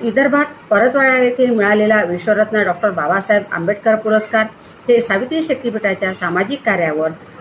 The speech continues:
समाज मान्यतेची लागलेली एक मोहरच म्हणावी लागेल. संभाजीनगरचा समता पुरस्काराचे मानकरी ठरल्या डॉक्टर सुनीताताई शिंदे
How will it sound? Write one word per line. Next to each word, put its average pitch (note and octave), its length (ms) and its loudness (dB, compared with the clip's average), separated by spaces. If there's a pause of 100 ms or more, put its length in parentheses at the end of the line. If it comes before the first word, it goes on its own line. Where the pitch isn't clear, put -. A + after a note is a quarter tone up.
(140)
समाज B3 400 2
मान्यतेची A3 680 0 (260)
लागलेली F#3+ 640 0
एक G3+ 320 0
मोहरच F3+ 440 0
म्हणावी D#3+ 360 -4
लागेल. B2 220 -10 (1400)
संभाजीनगरचा F#3 840 2
समता G3 320 0
पुरस्काराचे G3+ 840 0
मानकरी F#3+ 420 0
ठरल्या G#3+ 340 2
डॉक्टर G3 340 0
सुनीताताई B3+ 560 0
शिंदे A#3+ 340 2